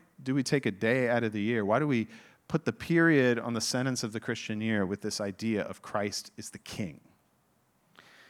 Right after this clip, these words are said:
Well, N T Wright, who is probably the Kanye West, uh, never mind, I'm not gonna use that analogy, of New Testament scholars, he's, 'cause that won't hold in every way, but what analogies actually hold in every way? I don't know.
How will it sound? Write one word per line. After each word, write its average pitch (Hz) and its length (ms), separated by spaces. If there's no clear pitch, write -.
Well, - 160
N 220 160
T 208 160
Wright, 110 360
who 156 200
is 135 580
probably 139 320
the 117 80
Kanye 117 460
West, 104 420
uh, 104 260
never 123 220
mind, 95 240
I'm 107 60
not 120 140
gonna 123 120
use 110 160
that 101 120
analogy, 95 420
of 110 400
New 120 120
Testament 107 360
scholars, 98 420
he's, 160 380
'cause 143 160
that 127 340
won't 127 220
hold 110 320
in 101 100
every 104 300
way, 92 180
but 131 200
what 151 280
analogies 131 520
actually 123 360
hold 123 240
in 90 80
every 82 180
way? 71 260
I 110 120
don't 117 100
know. 98 200